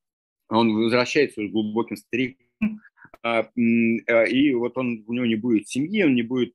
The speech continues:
участвовать в работе, м, и семье, с, э, как бы другие семьи, э, д-, деревни с, э, м, собирает какой-то, м, как, как, какие-то деньги, которые она даёт этой семье,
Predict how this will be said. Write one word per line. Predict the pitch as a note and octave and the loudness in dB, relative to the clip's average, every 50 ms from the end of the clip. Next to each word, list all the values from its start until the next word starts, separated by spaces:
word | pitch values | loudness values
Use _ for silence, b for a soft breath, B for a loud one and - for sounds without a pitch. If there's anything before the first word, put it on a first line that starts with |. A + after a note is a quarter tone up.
| _ _ | _ _
участвовать | A2 G#2+ A2 G#2+ - C3+ B2+ - - A#2+ G#2 - | -16 -14 -14 -6 -4 -4 -4 -4 -6 -10 -10 -4
в | C3 | -2
работе, | C#3 C#3+ E3 G#3 A#3 G#3 G#3+ E3+ D3+ B B B B B B B - | -2 -2 0 0 -2 -2 0 0 -2 B B B B B B B -4
м, | A#2 A#2+ | -4 -4
и | B2 D#3 G#3+ G#3+ | -2 -2 -2 -2
семье, | G#3+ - E3 D#3+ D#3 E3+ F3+ F#3 E3+ D3 - | 0 0 0 0 2 4 6 6 6 4 0
с, | - - | -2 -2
э, | C#3+ C#3 C3 - C3 B2 B2 | -2 -2 -2 -4 -8 -6 -4
как | C3+ B2+ A#2+ | -4 -4 -4
бы | B2 | -6
другие | A#2 A2+ C3+ C3 C3+ C#3 B2 A2 | -4 -4 -4 -2 0 0 0 -2
семьи, | - - C#3 B2+ A#2+ A#2 A2+ A2 | -2 -2 0 2 2 2 2 2
э, | - - A2+ A2+ A2+ A2+ | 0 -4 -6 -4 -4 -4
д-, | G#2+ G#2 A#2 A#2 G#2+ | -4 -4 -4 -4 -4
деревни | G2+ A#2 C3+ C#3+ C3 G#2+ A2+ G#2+ G2 | -2 -2 0 0 0 0 0 -2 -4
с, | - - - - - G#2+ | -4 -10 -16 -18 -16 -14
э, | G#2+ G#2 A2 A#2 A2 A2 G#2+ G#2 - - _ - | -12 -6 -2 0 0 0 0 -2 -4 -8 _ -6
м, | A#2 A2 G2 - | -6 -6 -6 -2
собирает | - C3+ A2+ A#2+ B2+ C3+ A#2 A2 G2+ G2 - | -2 0 0 2 4 4 4 4 2 0 -2
какой-то, | - G2+ - A2+ G#2 - G#2+ G2+ - - _ _ _ | -6 -4 -2 -4 -2 0 -2 -2 -4 -6 _ _ _
м, | G#2 G#2+ G2+ G2 | -8 -6 -6 -4
как, | - - - - - | -4 -4 -4 -2 -4
как, | C3 A#2 - - _ _ | -4 -4 -4 -10 _ _
какие-то | C3+ A#2+ - - C3 A#2 - B2+ | -6 -6 -2 -4 -4 -4 -4 -4
деньги, | C#3+ A3+ A#3 A3 F#3+ G#3 | -2 0 2 2 0 0
которые | - C3 - C#3 C#3 C3+ | -4 -4 -2 0 0 0
она | C3 B2+ | 2 2
даёт | C3+ C#3 C3+ C#3 | 0 0 0 -2
этой | C#3 - - | -6 -10 -8
семье, | - D#3+ F3+ F#3+ G#3+ A3+ G#3+ G#3+ B | -8 -6 -4 0 2 2 2 2 B